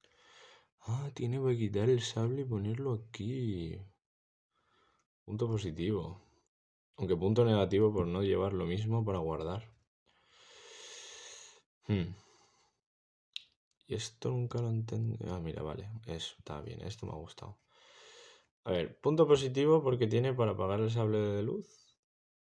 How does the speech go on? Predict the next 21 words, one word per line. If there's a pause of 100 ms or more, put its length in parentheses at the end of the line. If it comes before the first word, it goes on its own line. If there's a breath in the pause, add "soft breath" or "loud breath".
(340)
y
para
guardártelo. (1600 soft breath)
Punto
negativo
por
hacerlo
en
dos
piezas.
Porque
dime
tú
quién
va
a
querer (640)
hacerlo
en
dos
piezas.